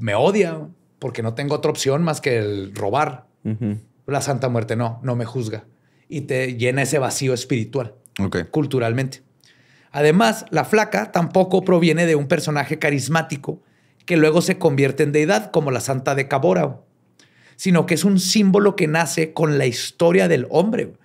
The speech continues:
Speaker 1: y que viene de lo más profundo de las raíces mexicanas. Y cito,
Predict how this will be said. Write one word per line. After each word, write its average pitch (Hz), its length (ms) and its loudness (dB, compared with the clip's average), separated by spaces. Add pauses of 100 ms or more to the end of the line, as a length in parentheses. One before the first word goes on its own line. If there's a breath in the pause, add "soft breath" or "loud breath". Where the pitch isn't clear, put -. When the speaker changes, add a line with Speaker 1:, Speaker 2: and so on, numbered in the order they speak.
(440 soft breath)
Speaker 1:
y 208 120 -4
que 175 180 0
viene 170 320 2
de 196 80 4
lo 180 80 4
más 151 160 0
profundo 156 440 0
de 156 60 2
las 147 120 2
raíces 120 600 -4
mexicanas. 127 640 -4 (500)
Y 135 80 -8
cito, - 400 -4